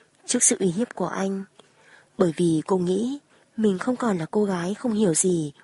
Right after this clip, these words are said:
của tám năm trước. Vì sợ hãi và thương hại mà mặc anh khống chế trong tay. Tám năm nay, cô có năng lực làm nhiều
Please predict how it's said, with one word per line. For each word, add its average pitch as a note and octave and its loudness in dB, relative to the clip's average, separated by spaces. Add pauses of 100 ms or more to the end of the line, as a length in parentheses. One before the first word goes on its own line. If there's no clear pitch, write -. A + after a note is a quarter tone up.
(140)
của E3+ 2
tám D3 -4
năm G3 0
trước. A#3 2 (760)
Vì F3 2
sợ - 2
hãi F#3+ -6 (320)
và F#3 0
thương A#3 0
hại G#3 0 (420)
mà G3 0
mặc D3+ -4
anh F#3+ 0
khống F3 -2
chế F3+ 0
trong G#3+ -2
tay. G#3 -2 (880)
Tám D#3+ -4
năm F3+ -2
nay, F3+ 2 (460)
cô G3 6
có E3+ 4
năng G#3+ 0
lực G3+ 4
làm D#3+ 0
nhiều D#3+ 2